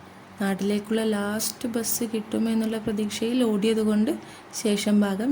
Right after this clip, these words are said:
വീഡിയോയിലില്ല. ഭാഗ്യം വളരെ കൂടുതലായതുകൊണ്ട് തന്നെ നാട്ടിലേക്കുള്ള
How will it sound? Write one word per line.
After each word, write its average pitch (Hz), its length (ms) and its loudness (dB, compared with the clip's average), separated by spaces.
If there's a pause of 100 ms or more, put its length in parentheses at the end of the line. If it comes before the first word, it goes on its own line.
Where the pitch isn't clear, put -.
വീഡിയോയിലില്ല. 202 600 2 (840)
ഭാഗ്യം 208 500 4
വളരെ 196 240 4 (140)
കൂടുതലായതുകൊണ്ട് 208 840 2 (100)
തന്നെ 214 200 6 (500)
നാട്ടിലേക്കുള്ള 208 580 0